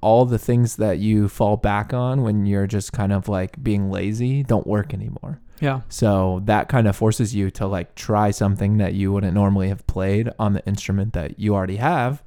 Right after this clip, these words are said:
Speaker 1: And it can become a whole new song or a whole new inspiration for a whole new album, even sometimes.
Speaker 2: Yeah. The next thing that I think can be helpful if we wanna just kinda go in a different direction or try something new is using found media or affordable options that you've maybe never considered.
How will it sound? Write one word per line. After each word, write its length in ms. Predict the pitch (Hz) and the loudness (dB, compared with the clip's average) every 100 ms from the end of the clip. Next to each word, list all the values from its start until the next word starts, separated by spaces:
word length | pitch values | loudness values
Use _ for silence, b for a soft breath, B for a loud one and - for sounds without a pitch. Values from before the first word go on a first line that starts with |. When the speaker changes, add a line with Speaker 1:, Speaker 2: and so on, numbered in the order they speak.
| b b b b b | b b b b b
Speaker 1:
And 100 | 104 | -2
it 120 | 101 | -2
can 120 | 107 104 | 0 -2
become 300 | 104 107 101 | 0 0 0
a 40 | |
whole 140 | 110 | 0
new 320 | 107 107 104 - _ | 0 0 -2 -6 _
song 560 | - - 110 113 151 170 | -20 -6 -2 0 0 -4
or 160 | - 107 | -2 -2
a 60 | 104 | 0
whole 120 | 110 | 2
new 140 | 107 | 2
inspiration 360 | 104 - 101 104 | 2 0 -4 -6
for 120 | - | -8
a 60 | 98 | -6
whole 120 | 98 | -2
new 160 | 98 | -2
album, 420 | 87 90 131 104 - | -2 -4 -2 -4 -6
even 180 | 139 - | -8 -10
sometimes. 560 | - 131 - 135 - - | -10 -10 -10 -12 -10 0
Speaker 2:
Yeah. 540 | 165 160 143 135 135 - | 2 2 0 -2 -8 -4
The 120 | 175 | -2
next 200 | 208 214 | -2 -2
thing 160 | 240 202 | -4 -2
that 160 | 160 | -2
I 140 | 123 143 | -2 -2
think 240 | 160 147 | -4 -4
can 100 | 151 | -2
be 120 | 143 | 0
helpful 520 | 151 160 - 165 160 | 0 -2 -2 2 4
if 380 | 143 135 135 - | 4 4 4 4
we 80 | 139 | 2
wanna 260 | 131 135 127 | 2 2 0
just 260 | 131 - - _ | -2 -6 -16 _
kinda 240 | - 147 139 | -4 -2 2
go 160 | 139 | 4
in 80 | 143 | 4
a 40 | 135 | 4
different 260 | 135 139 | 2 0
direction 460 | 135 143 143 156 143 | 0 0 0 -2 -4
or 40 | |
try 200 | 131 139 | -2 -2
something 360 | 135 143 131 139 | -2 -2 -2 2
new 220 | 175 208 | 2 2
is 240 | - 139 | 2 0
using 320 | 147 180 170 160 | 2 0 0 -4
found 540 | - 175 170 185 180 | -4 -2 0 -2 -4
media 800 | 151 151 156 160 165 165 156 147 | -4 -2 -2 0 2 2 2 0
or 220 | - 131 127 | 0 0 2
affordable 400 | - 202 175 156 | 4 4 6 4
options 460 | 131 143 156 143 | 4 2 0 -2
that 100 | 135 | -2
you've 160 | 131 127 | -2 0
maybe 420 | 139 147 143 143 | 2 2 2 0
never 280 | - 139 131 | 0 0 0
considered. 540 | 127 135 - 131 123 | -2 -2 0 0 0